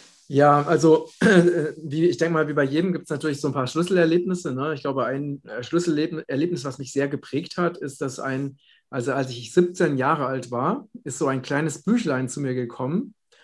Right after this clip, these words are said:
von einem Arzt geschrieben, und ich werde immer wieder gefragt, was das für ein Büchlein war, und ich weiß es nicht mehr und ich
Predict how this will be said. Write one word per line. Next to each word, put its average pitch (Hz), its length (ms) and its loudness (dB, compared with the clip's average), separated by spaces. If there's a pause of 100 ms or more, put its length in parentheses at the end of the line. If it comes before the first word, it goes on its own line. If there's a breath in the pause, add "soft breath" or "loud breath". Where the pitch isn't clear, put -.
(160 soft breath)
von 127 200 -2
einem 135 180 0
Arzt 165 320 0
geschrieben, 180 480 0
und 151 180 2
ich 135 100 -4
werde 151 180 2
immer 170 160 2
wieder 170 180 2
gefragt, 156 540 -2
was 147 160 -4
das - 120 -6
für 170 60 -2
ein 143 100 -2
Büchlein 160 360 0
war, 160 240 2
und 151 100 -4
ich 127 140 -8
weiß 196 240 0
es 147 120 -10
nicht 131 200 -6
mehr 139 260 -2
und 147 120 -4
ich - 220 -10